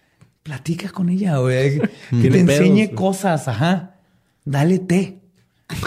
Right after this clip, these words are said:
Speaker 2: En vez de rayarles la madre, ¿verdad? Porque, o sea, ni siquiera las matan. Creo que nomás les dicen, "Ah,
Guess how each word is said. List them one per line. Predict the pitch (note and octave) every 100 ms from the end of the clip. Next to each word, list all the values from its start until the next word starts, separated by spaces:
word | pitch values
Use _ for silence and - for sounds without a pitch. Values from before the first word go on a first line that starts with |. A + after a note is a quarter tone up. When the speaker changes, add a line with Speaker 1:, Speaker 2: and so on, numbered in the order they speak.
| B2+ C#3+ B2
Speaker 2:
En |
vez | A2
de | A2+
rayarles | C3+ B2+ A#2 C#3+
la | C3+
madre, | A2 B2+ C3
¿verdad? | C3 C3
Porque, | A#2+ A2+ A2
o |
sea, | A2
ni | A#2
siquiera | G#2+ C#3+
las | C#3+ A2+
matan. | B2 C3+
Creo | A#2+ B2
que | C#3+
nomás | A#2+ A2+
les | A#2+
dicen, | A#2+ A#2
"Ah, | D3+